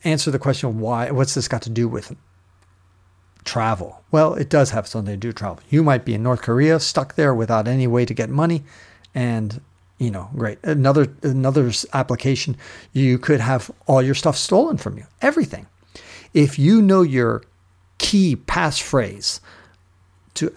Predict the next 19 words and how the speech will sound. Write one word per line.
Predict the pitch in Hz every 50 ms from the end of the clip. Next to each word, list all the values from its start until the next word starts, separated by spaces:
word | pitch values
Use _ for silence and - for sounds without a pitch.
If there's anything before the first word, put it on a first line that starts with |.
| - -
you | 196 143 135 143 135
can | 131 - 165
actually | 151 147 143 - - 156 139 131 135 - - _ _ _ _ _ _ -
access | 151 160 165 165 - - 143 123 117 - - - - _ _ _
your | 143 127 127 131 131 123
Bitcoin | 117 107 139 151 143 - - 131 123 113
from | - - 110 98 - -
anywhere | 147 160 160 143 123 104 110 110 117 -
on | 113 104
the | 104
planet | 101 - 135 131 107 110
as | 110 104
long | 113 110 104
as | 98
you | 110 110
have | 101 104
an | -
internet | - 135 113 110 104 101 104 -
connection. | - - 110 110 110 - - - -